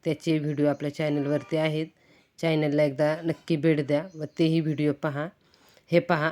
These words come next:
येथे आपण पांढऱ्या कलरचा थोडासा वेगळा शेड द्यायचा आहे, म्हणजे पाण्याचा जो कलर असतात ते व्यवस्थित असे आपल्याला दिसून जातात. हे पहा,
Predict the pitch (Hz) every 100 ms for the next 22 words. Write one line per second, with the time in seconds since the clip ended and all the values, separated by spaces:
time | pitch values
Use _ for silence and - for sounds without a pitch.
0 | - 185 170 170 151 147 143 160 160 160
1 | 151 147 143 156 151 156 156 156 165 151
2 | 160 147 156 170 160 147 151 147 170 156
3 | 151 165 160 147 147 160 147 151 147 160
4 | - _ - - _ - 143 160 160 156
5 | - 175 165 160 160 - 156 151 - 160
6 | 165 170 - 156 156 170 156 156 147 151
7 | 170 - 165 151 143 147 156 _ _ _
8 | _ _ _ 151 147 170 143